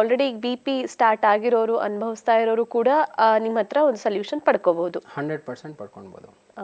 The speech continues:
Speaker 1: ಓಕೆ, ಫೈನ್.
Speaker 2: So ಇವಾಗ, ಆ, ಇದಕ್ಕೆಲ್ಲದನ್ನೂ ಕೂಡ ನಾನು ಬರೀ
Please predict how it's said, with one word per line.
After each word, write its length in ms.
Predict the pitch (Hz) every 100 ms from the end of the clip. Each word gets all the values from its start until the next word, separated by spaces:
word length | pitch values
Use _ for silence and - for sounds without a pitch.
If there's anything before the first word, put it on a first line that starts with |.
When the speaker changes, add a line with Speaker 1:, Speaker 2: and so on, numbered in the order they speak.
| 180
Speaker 1:
ಓಕೆ, 260 | - - -
ಫೈನ್. 180 | 175
Speaker 2:
So 360 | 170 160 156 143
ಇವಾಗ, 300 | 135 143 139
ಆ, 220 | 143 135 - - - - - 135 -
ಇದಕ್ಕೆಲ್ಲದನ್ನೂ 800 | 170 190 196 175 190 208 220 220
ಕೂಡ 180 | 214 190
ನಾನು 300 | 196 185 180
ಬರೀ 500 | 156 160 175 180 170